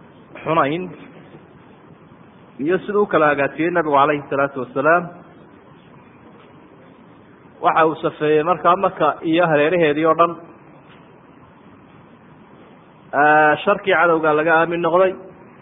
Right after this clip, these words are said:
Beytka Ilaahay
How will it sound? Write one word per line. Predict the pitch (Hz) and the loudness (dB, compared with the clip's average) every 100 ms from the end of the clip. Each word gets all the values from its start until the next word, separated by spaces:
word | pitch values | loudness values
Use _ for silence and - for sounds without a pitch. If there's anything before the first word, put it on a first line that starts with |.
| - - - - - - - - - - - - - - - - - | -20 -20 -20 -20 -20 -20 -20 -20 -20 -20 -20 -20 -20 -20 -20 -12 0
Beytka | 190 180 185 | 2 2 0
Ilaahay | 170 175 165 160 | 2 4 4 2